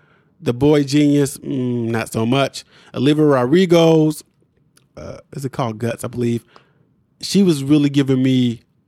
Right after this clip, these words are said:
this is gonna be the next generation Taylor Swift. Like, um, from the subject matter to the vibe of the album, it felt like young Taylor, and I said, "Okay, I can see it."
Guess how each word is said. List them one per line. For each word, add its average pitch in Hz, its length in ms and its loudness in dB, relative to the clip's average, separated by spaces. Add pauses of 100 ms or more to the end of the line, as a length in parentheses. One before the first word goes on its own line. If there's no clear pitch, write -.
(320)
this 131 280 -4
is 135 80 -4
gonna 127 160 0
be 127 100 0
the 123 80 0
next 120 280 -2
generation 113 460 -2
Taylor 107 280 -4
Swift. - 300 -12 (800)
Like, 107 280 -4 (160)
um, 101 420 -4 (1500)
from 117 380 -2 (100)
the 107 260 -2
subject 143 540 -2
matter 127 400 0
to 117 640 -2
the 104 100 -10
vibe 120 680 0 (420)
of 120 160 0
the 123 160 -2
album, 117 680 0 (800)
it 139 180 0
felt 131 340 -2
like 117 260 -4
young 117 280 -2
Taylor, 107 520 -2
and 110 440 -4
I 117 40 -6
said, 123 200 -6
"Okay, 120 300 -4
I 107 100 -6
can - 100 -20
see 95 280 -10
it." - 100 -20